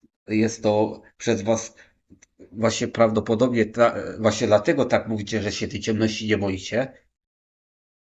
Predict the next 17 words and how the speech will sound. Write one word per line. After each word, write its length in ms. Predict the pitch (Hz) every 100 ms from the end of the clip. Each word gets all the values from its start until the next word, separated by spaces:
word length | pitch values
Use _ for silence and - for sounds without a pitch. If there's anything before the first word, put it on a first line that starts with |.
| _
bo 160 | 107 135
świadomie, 480 | - 156 147 202 220
faktycznie 640 | - - 247 233 - 104
człowiek 300 | 92 113 113
świadomie 640 | - - 131 110 101 101 95
nie 120 | 139
boi 200 | 185 208
się 160 | -
ciemności, 720 | 110 110 101 98 - - 87 - _ _ _ _
ale 220 | - 107
w 60 | 107
podświadomości, 1120 | - 139 - 131 113 113 104 - - 113 139 - - _ _ _
e, 260 | 92 101
w 100 | 92
podświadomości, 1080 | - 123 127 127 117 113 127 139 - 165 156
moi 220 | 120 131 117
drodzy, 560 | 117 110 107 120 127